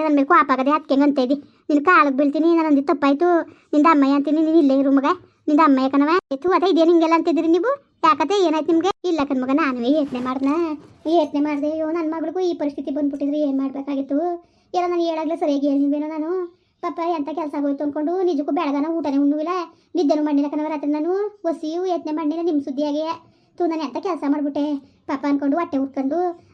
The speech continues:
ಅದ್ಕೆ ಎದ್ದಿ ಹೋಗಿ ಹೇಳೋದು ಅನ್ಕೊಂಡು ಬಂದೆ ಕಣವ. ನಿಮ್ದು ಅಮ್ಮ ಕಣವ, ಹೋಗ್ಬೇಡಿ ಹೋಗ್ಬೇಡಿ. ನೋಡು,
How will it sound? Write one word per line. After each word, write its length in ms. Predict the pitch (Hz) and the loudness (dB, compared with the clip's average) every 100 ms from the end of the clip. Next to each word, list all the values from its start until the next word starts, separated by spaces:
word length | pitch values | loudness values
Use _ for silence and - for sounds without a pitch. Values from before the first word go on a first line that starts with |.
| 294 | -10
ಅದ್ಕೆ 260 | 277 - | -8 -4
ಎದ್ದಿ 380 | 302 277 233 285 | -2 -2 -2 -2
ಹೋಗಿ 280 | 302 285 311 | 0 -2 0
ಹೇಳೋದು 220 | 277 269 | -2 -4
ಅನ್ಕೊಂಡು 300 | 269 277 285 | -4 0 0
ಬಂದೆ 120 | 269 | 0
ಕಣವ. 220 | 262 269 311 349 349 _ - | -2 -4 -4 -4 -8 _ -6
ನಿಮ್ದು 300 | 277 269 277 | -2 2 2
ಅಮ್ಮ 140 | 302 262 254 | 2 -2 -2
ಕಣವ, 160 | 294 302 - _ | -6 -6 -10 _
ಹೋಗ್ಬೇಡಿ 280 | 330 302 302 | 0 2 0
ಹೋಗ್ಬೇಡಿ. 300 | 339 277 294 | -2 -4 -6
ನೋಡು, 440 | - _ 294 330 | -10 _ -2 -2